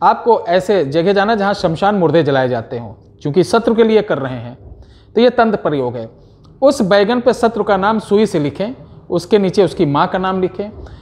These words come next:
और उस पे सत्रह लौंग ऐसे ऐसे चारों तरफ नाम के गाड़ दें। गाड़ने के साथ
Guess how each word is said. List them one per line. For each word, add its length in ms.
और 100
उस 200
पे 120
सत्रह 580
लौंग 360
ऐसे 360
ऐसे 220
चारों 340
तरफ 260
नाम 280
के 200
गाड़ 300
दें। 200
गाड़ने 400
के 120
साथ 260